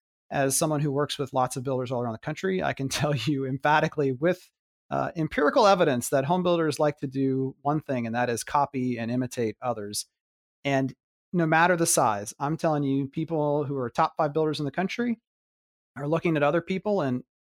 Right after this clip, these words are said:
and saying, "What are they doing? What am I doing?" And it just, it just struck me, this is,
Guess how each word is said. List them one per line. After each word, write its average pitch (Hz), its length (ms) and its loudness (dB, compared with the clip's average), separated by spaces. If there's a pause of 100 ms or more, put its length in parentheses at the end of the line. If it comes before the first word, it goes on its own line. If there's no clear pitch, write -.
(100)
and 147 280 -8
saying, 135 320 -2
"What 165 120 2
are 180 60 2
they 165 160 2
doing? 139 600 0
What 139 100 -4
am 135 60 -2
I 135 100 2
doing?" 117 380 -6 (500)
And 175 140 4
it 165 80 0
just, - 320 0 (600)
it 165 80 -4
just 208 220 2
struck 175 240 2
me, 156 140 2
this 147 180 0
is, 139 260 -4